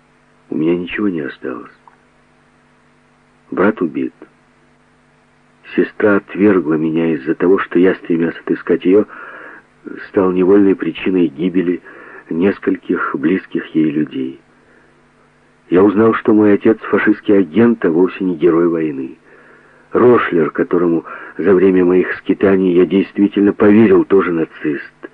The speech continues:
или, как вы предпочитаете выражаться, один из вас. Я перевел дыхание и продолжал. Мне авторитетно заявляют, что моя родина вовлечена во всемирный заговор, интригу или движение. Словом, стала частью этого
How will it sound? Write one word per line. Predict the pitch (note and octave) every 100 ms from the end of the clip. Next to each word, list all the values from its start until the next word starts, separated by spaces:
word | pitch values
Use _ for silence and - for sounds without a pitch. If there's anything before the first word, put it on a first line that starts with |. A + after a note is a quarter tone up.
| - - -
или, | E2
как | E2 E2 -
вы | E2+ F2+
предпочитаете | E2 - - - - D#2 D2+
выражаться, | D#2 D2+ D2+ D2 -
один | D2+ D2 D2
из | C#2+ - -
вас. | - C2 - _ _ _ _ _ _ _ _ _
Я | D3+
перевел | C3+ C#2 C#2 C2+ -
дыхание | - - D#2+ C#2+
и | C3+
продолжал. | - C3+ C3 C3+ B2 - - - - - - - - - _
Мне | E2 G2+ A#2
авторитетно | A2+ - A2+ G#2+ B2 - A2+
заявляют, | G#2+ A2+ A2 A#2+ A#2
что | - A2
моя | A2+ A2
родина | A2 B2 G2+ F#2+
вовлечена | F2+ E2+ E2+ - G2
во | G2 F2
всемирный | - F2 G2+ F#2 F2+
заговор, | D#2 E2 D#2 D2+ D2+ D#2+
интригу | E2 - E2+ F#2+ D#2+ D#2+
или | C#2+ C2+ C#2 C2
движение. | C2 E2+ F#2+ F#2+ F2+ E2
Словом, | C#3 C3+ G#2+ F2+
стала | - G2+
частью | F#2+ A2 F#2+ -
этого | F2 E2